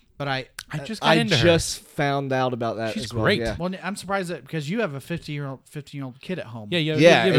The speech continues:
Speaker 2: you
Speaker 3: that's
Speaker 2: have a
Speaker 3: where I
Speaker 2: fifty-year-old
Speaker 3: found
Speaker 2: kid. You
Speaker 1: Yeah,
Speaker 2: say fifty?
Speaker 1: yeah, fifty-year-old
Speaker 3: Fifty-year-old
Speaker 1: kid.
Speaker 3: kid,
Speaker 2: You got a
Speaker 3: yeah.
Speaker 2: fifty-year-old kid at
Speaker 1: I,
Speaker 2: home.
Speaker 3: He's a Benjamin
Speaker 1: I mumble
Speaker 3: Button.
Speaker 1: about as
Speaker 3: It's,
Speaker 1: much
Speaker 3: uh,
Speaker 1: as Ariana Grande.
Speaker 3: <laughs>
Speaker 1: But that, yeah, I, I'm aware who Billie Eilish is, and I could probably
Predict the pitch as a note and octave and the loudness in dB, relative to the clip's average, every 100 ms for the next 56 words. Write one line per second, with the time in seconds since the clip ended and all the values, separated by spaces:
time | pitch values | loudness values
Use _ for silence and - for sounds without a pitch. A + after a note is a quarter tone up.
0 | C#3 C#3 G3 D3 D3 C#3 C#3 D#3+ C#3 D3+ | 4 2 2 4 6 6 6 6 4 4
1 | C#3+ - F3 - F3 F3 D3+ C3 F#3+ F#3 | 2 0 0 0 -6 2 2 2 0 0
2 | F3+ - G3+ G3 E3+ D#3 D3 D#3+ D3 - | -2 -4 -4 -4 0 2 4 2 2 4
3 | A#3 - E3+ C#3+ - - G3 F3 A3+ G#3+ | 4 4 4 4 4 2 2 4 4 4
4 | G3+ G3 F#3+ G3+ G#3+ A#3 G#3+ G3 G3+ E3 | 2 4 6 6 6 6 6 6 4 -2
5 | D#3+ D#3+ D3 D3+ D#3+ C#3+ C#3+ C3+ D#3 D#3 | 0 0 0 0 4 6 4 2 -2 0
6 | D#3 D#3+ C3+ B2 C#3+ C3+ A3+ A#3+ B3 A3+ | -2 -4 -6 -4 -4 2 4 8 10 10
7 | B3+ F#4+ F4+ F4 G4 - _ - - - | 10 8 2 -2 -4 -12 _ -20 -20 -20
8 | - - A#3 A#3+ - G3 A3+ D#3+ F#3 G3 | -20 -10 -6 -6 -6 -4 -4 0 -2 -2
9 | D#3 F#3 E3+ F#3+ G#3+ F3+ C#3 F3+ F3+ C#3+ | -6 -6 -2 -2 -2 -4 -4 -6 -4 -4
10 | E3 G#3 E3+ D3 C3+ D3+ D#3 D3 C#3 C#3 | -2 -4 -4 -8 -6 -8 -8 -12 -14 -12
11 | D#3+ E3+ D#3 C#3 | -10 -8 -8 -10